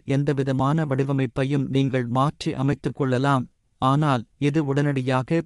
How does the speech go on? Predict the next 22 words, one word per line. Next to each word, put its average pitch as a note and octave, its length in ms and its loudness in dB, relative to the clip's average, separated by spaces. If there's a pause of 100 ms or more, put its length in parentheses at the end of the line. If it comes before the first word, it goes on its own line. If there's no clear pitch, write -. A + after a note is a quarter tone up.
(100)
பணமாக்க D#3+ 480 0
முடியாத C3+ 580 -2
ஒரு C3 200 -2
சொத்து D3 400 -2
என்பதை C3 500 0
நினைவில் C#3+ 460 0
வைத்துக் C#3 340 -2
கொள்ள B2+ 260 -2
வேண்டும். B2+ 440 -2 (1400)
சொந்த E3 380 0
வீடு D#3 340 0
என C#3+ 200 0
வரும்போது C#3 800 0
அதற்கான D3 680 -2
பராமரிப்பு D3 640 -2
செலவுகளும் C3+ 680 -2
உடன் D#3 300 0
வருகிறது C3+ 500 -2
என்பதை B2+ 500 0
நினைவில் C#3+ 460 0
வைத்துக் C#3 340 -2
கொள்வது C3+ 420 0